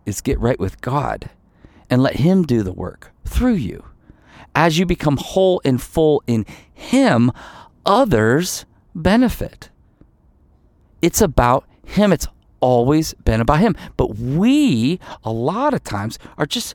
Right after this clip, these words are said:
so selfish in the way we view this whole salvific work. And Paul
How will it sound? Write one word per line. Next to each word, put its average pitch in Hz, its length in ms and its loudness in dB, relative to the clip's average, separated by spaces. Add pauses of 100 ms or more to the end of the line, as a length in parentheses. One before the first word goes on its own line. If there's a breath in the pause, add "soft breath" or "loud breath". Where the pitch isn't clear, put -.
(140 loud breath)
so 247 480 -2
selfish - 840 -4
in 139 140 4
the 127 80 4
way 117 340 0
we 180 200 -2
view 135 340 -4
this 131 220 -2
whole 120 140 -4
salvific 113 600 -6
work. 220 320 -2 (460 loud breath)
And 175 540 2 (320 loud breath)
Paul 170 640 0